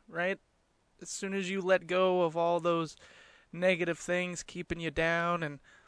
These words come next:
all those little voices in your head, you gotta get good at identifying the voices in your head that are trying to fuck with you and destroy what you really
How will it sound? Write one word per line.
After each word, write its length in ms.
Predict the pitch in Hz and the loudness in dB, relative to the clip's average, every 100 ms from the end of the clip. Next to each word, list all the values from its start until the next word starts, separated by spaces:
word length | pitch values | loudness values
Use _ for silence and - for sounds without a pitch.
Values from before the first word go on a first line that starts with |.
| - | -6
all 160 | - 165 | 0 2
those 200 | 175 165 | 2 2
little 160 | 170 | 0
voices 440 | 151 170 175 180 175 | 0 2 2 2 -2
in 80 | 175 | -2
your 100 | 165 | -2
head, 140 | 185 | -2
you 100 | 196 | -2
gotta 140 | 208 | -2
get 200 | 196 175 | 0 -2
good 180 | 180 185 | 0 2
at 120 | 170 | 2
identifying 640 | 147 139 165 170 165 170 165 | 2 0 -2 -2 -2 -2 -2
the 120 | 151 | -4
voices 500 | 139 151 170 - 170 | -4 -4 -4 -2 -6
in 100 | 165 | -6
your 100 | 147 | -8
head 320 | 143 170 165 | -4 -2 0
that 120 | 156 151 | -2 -4
are 80 | |
trying 260 | 147 175 160 | -4 -4 -4
to 80 | 139 | -6
fuck 300 | - 175 - | -4 -4 -4
with 140 | 180 | -4
you 280 | 190 190 185 | -4 -4 -6
and 100 | 165 | -8
destroy 600 | 151 - - 170 175 175 | -10 -8 -6 0 2 2
what 320 | 170 160 160 | 2 -2 -4
you 440 | 147 156 170 170 151 | -6 -8 -6 -6 -6
really 380 | 147 165 170 | -6 -2 -2